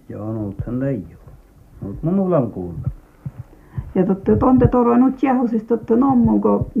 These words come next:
Speaker 2: tolle ko, totta me lau, että me sparko tietysti tutot, että, että ko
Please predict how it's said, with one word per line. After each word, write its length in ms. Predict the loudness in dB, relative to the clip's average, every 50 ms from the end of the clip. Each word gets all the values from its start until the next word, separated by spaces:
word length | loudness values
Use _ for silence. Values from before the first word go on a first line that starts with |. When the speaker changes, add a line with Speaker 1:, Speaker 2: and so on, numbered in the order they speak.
| -2
Speaker 2:
tolle 220 | 0 0 0 0 0
ko, 300 | 2 0 0 0 0 -2 -4 -4
totta 200 | -4 -2 -2 0
me 140 | 0 2 2
lau, 160 | 2 4 2
että 240 | 2 2 0 -2 0
me 120 | 0 0
sparko 680 | -2 -4 -12 _ _ _ _ -4 -4 -2 -2 -2 -4 -2
tietysti 300 | -2 -2 -4 -4 -6 -6
tutot, 300 | -6 -4 -4 -4 -4 -6
että, 280 | -10 -10 -10 -8 -6 -6 -6 -6 -10 -14 -18 -20 -20 -20 -20 -20 -16 -8 -6
että 220 | -6 -4 -4 -2
ko 160 | -2 -2 -2